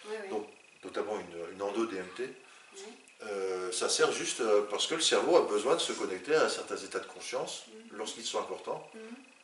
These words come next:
Speaker 2: lors du passage de la vie à la mort, de la, la mo-, de la, la, la, du
Speaker 1: Mhm.
Speaker 2: ventre de la mère à la naissance,
Speaker 1: Mhm.
Speaker 2: certains rêves, certaines expériences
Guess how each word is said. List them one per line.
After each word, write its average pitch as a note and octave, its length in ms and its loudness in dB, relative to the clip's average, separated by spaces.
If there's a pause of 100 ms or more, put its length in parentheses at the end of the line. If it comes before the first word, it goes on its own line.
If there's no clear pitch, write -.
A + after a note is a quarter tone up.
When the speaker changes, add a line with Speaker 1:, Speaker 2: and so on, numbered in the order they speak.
(100)
Speaker 2:
lors F#2+ 160 -4
du F#2+ 80 -12
passage G2+ 400 -2
de F2+ 80 -8
la E2 280 2
vie F#2 220 -6
à - 40 -2
la - 100 -2
mort, F#2+ 280 -2
de F#2 60 -6
la, D#2+ 80 -2
la D#2 380 -4
mo-, C#2+ 200 -10
de F2 120 -10
la, D#2+ 140 0
la, - 40 -6
la, - 720 -10
du - 60 -14
Speaker 1:
Mhm. - 60 -12
Speaker 2:
ventre - 200 -6
de F2 60 -4
la - 80 0
mère F2+ 140 -6
à - 80 -2
la - 60 -2
naissance, - 580 -4
Speaker 1:
Mhm. E2+ 120 -4 (560)
Speaker 2:
certains - 360 -10
rêves, G#2+ 200 -2
certaines F2+ 280 -10
expériences E2+ 380 -10